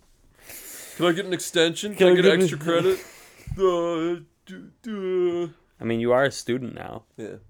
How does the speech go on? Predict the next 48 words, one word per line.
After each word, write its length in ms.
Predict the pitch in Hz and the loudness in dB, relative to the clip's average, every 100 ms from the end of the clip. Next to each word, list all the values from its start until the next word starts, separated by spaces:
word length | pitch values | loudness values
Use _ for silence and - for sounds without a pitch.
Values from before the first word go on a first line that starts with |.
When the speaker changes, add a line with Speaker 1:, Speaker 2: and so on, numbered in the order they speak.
| - | -14
Speaker 2:
You 80 | |
can 80 | 170 | -12
get 160 | 123 104 | -6 -4
extra 320 | 87 - - | -4 -8 -18
credit. 380 | - - - - _ _ _ _ - | -20 -16 -16 -20 _ _ _ _ -20
Speaker 1:
I 40 | |
do. 240 | 98 101 98 | -14 -14 -14
I 140 | 87 95 127 _ | -16 -18 -20 _
get 120 | - | -12
extra 240 | 92 - - | -12 -12 -16
credit 240 | - 90 | -12 -12
most 280 | 78 131 - | -12 -16 -18
weeks. 320 | - - - _ _ _ _ - | -20 -20 -20 _ _ _ _ -12
Speaker 2:
How 60 | 262 | -10
do 60 | |
you 60 | 302 | -6
get 120 | 247 | -6
extra 280 | 156 151 - | -8 -14 -8
credit 200 | 180 156 | -6 -4
most 260 | 131 139 | -6 -8
weeks? 440 | - 143 - - - _ _ _ _ _ | -10 -12 -14 -20 -20 _ _ _ _ _
Speaker 1:
Uh, 380 | 85 82 82 - | -14 -12 -12 -12
by 160 | 87 95 | -14 -16
doing 300 | 90 107 101 | -14 -14 -12
my 100 | 92 | -12
extra 240 | 101 - 110 | -14 -16 -16
credit. 320 | - - - _ _ _ _ _ _ _ - _ - | -14 -14 -18 _ _ _ _ _ _ _ -20 _ -10
Speaker 2:
Who 160 | 180 | -8
offers 380 | 190 190 196 165 | -6 -8 -10 -8
that 140 | 175 | -8
much 200 | 165 165 | -8 -10
extra 260 | 170 156 - | -12 -16 -20
credit? 360 | - - 165 _ _ _ _ _ _ _ _ _ _ _ _ | -12 -10 -10 _ _ _ _ _ _ _ _ _ _ _ _
Speaker 1:
Classes 400 | - 110 113 139 | -12 -12 -12 -12
that 100 | 123 | -10
are 60 | 98 | -8
really 220 | 104 123 | -8 -10
hard 260 | 123 123 98 | -8 -8 -8
where 100 | 82 | -12
I 40 | |
swear 200 | 92 - 104 | -14 -12 -12
the 60 | |
teachers 320 | 98 110 113 | -12 -16 -16
don't 180 | 107 95 | -14 -14
expect 360 | 110 - 110 - | -14 -14 -16 -14
you 80 | 104 | -20
to 60 | |
pass. 420 | - 107 - - | -18 -20 -18 -20